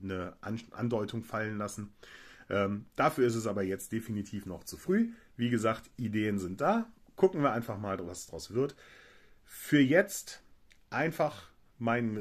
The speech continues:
riesengroßen Dank an alle, die geduldig gewartet haben, an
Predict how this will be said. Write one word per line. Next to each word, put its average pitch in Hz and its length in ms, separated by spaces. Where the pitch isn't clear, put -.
riesengroßen 151 720
Dank 123 440
an 120 260
alle, 156 440
die 117 360
geduldig 131 480
gewartet 117 540
haben, 113 300
an 110 120